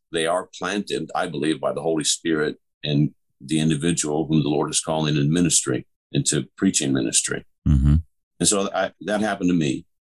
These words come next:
Speaker 1: I was about seventeen, uh, April the eighth, uh, nineteen ninety-two. <laughs> I have
Speaker 2: Mm-hmm.
Speaker 1: this on my desk.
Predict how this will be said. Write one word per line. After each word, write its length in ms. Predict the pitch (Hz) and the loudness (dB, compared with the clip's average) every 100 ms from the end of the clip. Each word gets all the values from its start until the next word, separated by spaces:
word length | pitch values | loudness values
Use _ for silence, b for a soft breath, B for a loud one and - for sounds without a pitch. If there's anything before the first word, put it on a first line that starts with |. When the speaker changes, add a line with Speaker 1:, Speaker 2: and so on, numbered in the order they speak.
| _ - | _ -6
Speaker 1:
I 120 | 71 | -2
was 560 | 71 71 - - - - | 0 2 2 2 -2 -8
about 400 | - 78 76 - _ _ _ _ | -4 -2 -2 -4 _ _ _ _
seventeen, 960 | - - 92 90 - - 80 76 76 - _ _ | -4 -2 0 -2 0 0 2 2 0 -4 _ _
uh, 400 | 76 71 67 65 67 - _ _ _ _ _ - | -4 -2 -2 -4 -8 -14 _ _ _ _ _ -4
April 340 | 107 - 104 | -2 0 0
the 180 | 92 95 | 2 2
eighth, 340 | 87 78 - - _ _ _ - | 2 0 -4 -14 _ _ _ -6
uh, 240 | 69 65 - | -4 -4 -4
nineteen 460 | 90 80 - 90 | -4 -2 0 2
ninety-two. 880 | 85 87 82 78 - - 78 71 71 | 2 2 0 0 -2 0 0 0 -2
<laughs> 40 | - | -6
I 80 | 90 | -6
have 140 | - _ _ _ | -6 _ _ _
Speaker 2:
Mm-hmm. 360 | 95 87 82 101 | 0 2 4 2
Speaker 1:
this 180 | 98 - | 2 0
on 120 | 76 | 0
my 140 | 71 69 | -2 -2
desk. 520 | 67 78 69 - | -2 -2 -2 -6